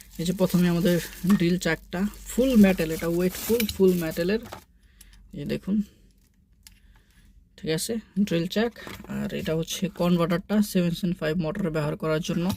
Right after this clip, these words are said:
এটা হচ্ছে এলিঙ্কি, টাইট এবং লুজ করার জন্য। আর এটা হচ্ছে এটার মেইন চাবিটা, যেটা দিয়ে হচ্ছে আপনি ড্রিল বিটগুলোকে টাইট এবং লুজ করবেন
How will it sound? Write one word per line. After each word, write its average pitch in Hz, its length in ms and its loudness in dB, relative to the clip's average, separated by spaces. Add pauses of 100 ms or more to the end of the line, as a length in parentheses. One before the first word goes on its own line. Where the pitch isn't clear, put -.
(560)
এটা 170 260 -2
হচ্ছে - 260 -4 (340)
এলিঙ্কি, 185 420 6 (200)
টাইট 160 240 0 (100)
এবং 165 120 -4 (100)
লুজ 160 160 -4 (100)
করার 160 280 -2
জন্য। 165 200 -2 (680)
আর 147 160 -4
এটা 160 200 -4
হচ্ছে 165 200 -4 (100)
এটার 156 200 0 (140)
মেইন 160 180 -2 (200)
চাবিটা, 160 400 0 (360)
যেটা 170 260 0
দিয়ে 156 160 0
হচ্ছে 160 200 -4 (100)
আপনি 170 160 -4 (140)
ড্রিল 165 300 2
বিটগুলোকে 160 480 0 (140)
টাইট 151 220 -2 (100)
এবং 143 140 -8 (120)
লুজ 156 180 -2 (140)
করবেন 156 300 -2